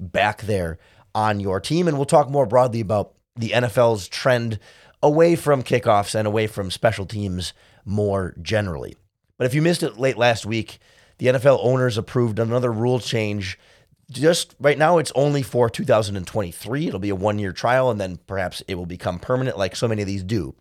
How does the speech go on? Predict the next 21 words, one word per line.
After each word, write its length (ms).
But 180
they've 180
essentially 680
made 480
N 140
F 160
L 120
kickoffs 580
the 100
same 400
as 140
college 440
kickoffs, 520
to 120
where 320
you 120
can 200
call 340
a 60
fair 340
catch 520